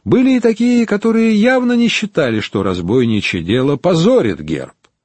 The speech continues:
и вовсе этого не скрывали. Неподалеку от Рейнована дробил зубами хрящи детина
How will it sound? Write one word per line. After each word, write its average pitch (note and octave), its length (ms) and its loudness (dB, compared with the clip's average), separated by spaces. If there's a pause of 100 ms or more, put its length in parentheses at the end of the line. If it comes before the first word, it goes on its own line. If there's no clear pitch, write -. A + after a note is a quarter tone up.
(280)
и D4 80 4
вовсе D4 360 2
этого D3 180 -2
не A2+ 120 0
скрывали. - 580 -6 (1000)
Неподалеку B3+ 540 2
от G#3+ 180 -2
Рейнована G3 760 0 (360)
дробил E3 520 0
зубами F3+ 580 0
хрящи E3 580 0
детина F#3 840 0